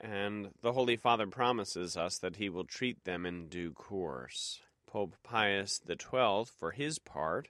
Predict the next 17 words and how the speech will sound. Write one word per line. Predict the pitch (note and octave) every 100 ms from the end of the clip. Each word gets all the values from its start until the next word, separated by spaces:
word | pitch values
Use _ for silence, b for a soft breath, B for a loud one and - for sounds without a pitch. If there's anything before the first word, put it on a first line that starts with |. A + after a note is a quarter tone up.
| _
who | - D3+ C#3+ D3 E3 - -
called | - C#3+ D3 D3+ C#3+ -
Karl | - A#2+ A2 F#2+
Wojtyła | F#2 F#2+ - E3 G#3+ C3+ F#2+ F#2+
to | -
the | A2
episcopate, | F#2 - D4+ - E2+ D#2 F2 C4 _
wrote | G#2+ A#2 B2
his | B2+ A#2 - -
own | A#2+ C#3+ D3+ C3+ G#2+ - _ -
treatise, | - C3 A2 E2+ F#2 G3 -
if | E2+ -
you | E2+
will, | E2 F2+ D3 G#3 _ _
on | G2+ G#2+ G#2 G2+
the | F#2+
church | E2+ - C3+ A#2 -